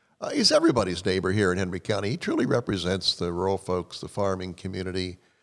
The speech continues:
uh, people who, who work hard for a living. He's done that in the legislature. He's tough-minded. Uh, he has a, a, just a very basic kinda rural lifestyle about him, and he understands that. He comes from a farm family, and he's a veteran. He's a veteran of the armed services.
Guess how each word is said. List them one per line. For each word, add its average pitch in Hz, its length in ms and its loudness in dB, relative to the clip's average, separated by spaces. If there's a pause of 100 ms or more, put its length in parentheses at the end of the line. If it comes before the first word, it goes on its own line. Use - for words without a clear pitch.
(220)
uh, 80 300 0
people 110 400 2
who, 95 360 0
who 110 120 0
work 90 340 2
hard - 360 4
for 87 200 -2
a 82 60 -2
living. 85 380 -2 (340)
He's 110 160 0
done 123 220 6
that 110 140 4
in - 60 -4
the 101 80 2
legislature. 107 960 2
He's 82 220 -4
tough-minded. 104 800 -2 (520)
Uh, 80 120 -6
he 101 200 -2
has 92 220 0
a, 82 160 -4
a, 78 160 0
just 139 240 -2
a 104 80 2
very 92 240 2
basic 98 600 -2
kinda 95 440 -4 (360)
rural 104 500 4
lifestyle 110 580 0
about 98 300 0
him, 113 140 -2
and 92 100 -4
he 95 60 0
understands 90 500 -4
that. 69 220 -4
He - 80 -10
comes 85 260 -8
from 78 140 -10
a 76 40 -10
farm 87 340 -6
family, 95 380 -4
and 160 80 -2
he's 190 120 -2
a 208 80 2
veteran. 185 440 0
He's 98 160 -8
a 127 80 -6
veteran 147 280 -4
of 147 40 -6
the 143 60 -4
armed 131 160 -6
services. 127 500 -8